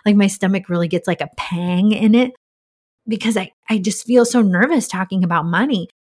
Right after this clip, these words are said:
But I want to remind you that this is a normal process as a business. And a lot of the business owners that you're gonna talk to and work with, they have,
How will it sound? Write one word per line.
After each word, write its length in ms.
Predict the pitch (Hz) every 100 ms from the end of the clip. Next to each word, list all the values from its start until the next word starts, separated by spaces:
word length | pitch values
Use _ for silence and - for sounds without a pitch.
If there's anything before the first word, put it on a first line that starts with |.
| _ -
But 260 | 233 233 -
I 120 | 226
want 480 | 208 208 214 269 -
to 160 | - 285
remind 540 | 240 196 185 247 262
you 260 | 185 165 165 175
that 240 | 180 185 -
this 240 | 208 208
is 140 | 269 262
a 80 |
normal 520 | 254 214 190 190 202 196
process 720 | - 170 165 - 170 - - _
as 200 | 185 175
a 60 | 180
business. 560 | 165 170 165 147 185 - _ _ -
And 120 | 220
a 60 |
lot 320 | 214 196 208 240
of 120 | 233
the 60 |
business 460 | 202 190 196 202 196
owners 320 | 190 185 180
that 160 | 185 180
you're 140 | 190
gonna 200 | 185 180
talk 300 | 180 214 208
to 100 | - 202
and 160 | 180
work 220 | 180 254
with, 200 | 214 196 -
they 320 | 180 190 240
have, 260 | 277 311